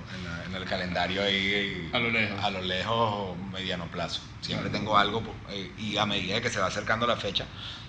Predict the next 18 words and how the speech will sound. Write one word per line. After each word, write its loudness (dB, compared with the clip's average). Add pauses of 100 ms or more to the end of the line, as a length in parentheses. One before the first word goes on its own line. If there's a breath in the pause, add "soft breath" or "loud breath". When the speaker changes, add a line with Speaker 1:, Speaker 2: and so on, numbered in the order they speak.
Speaker 1:
yo 0
siempre 2
tengo, -2 (280)
bueno, -6
voy -10
a, 0
Speaker 2:
Intensifica. 2
Speaker 1:
empiezo 8
a 6
intensificar 0
los -2
entrenamientos 0
y -2
ya 0
ser -2
más 0
específico, -6
pues. -10